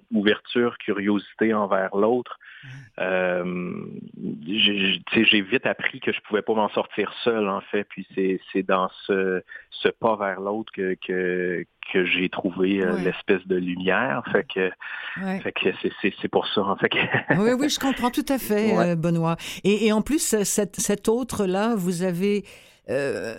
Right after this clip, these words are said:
Speaker 2: vous avez une forme de, de rassurance. Tiens, c'est le mot qui me vient envers lui. Par exemple,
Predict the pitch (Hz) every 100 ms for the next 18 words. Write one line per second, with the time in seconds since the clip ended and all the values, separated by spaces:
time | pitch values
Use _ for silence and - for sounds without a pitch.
0 | 185 170 175 202 233 208 185 233 226 202
1 | 185 180 170 - 151 175 214 - 208 165
2 | 165 147 - - 117 - 156 - 165 160
3 | 185 175 165 151 170 165 151 170 151 175
4 | 165 196 175 139 156 143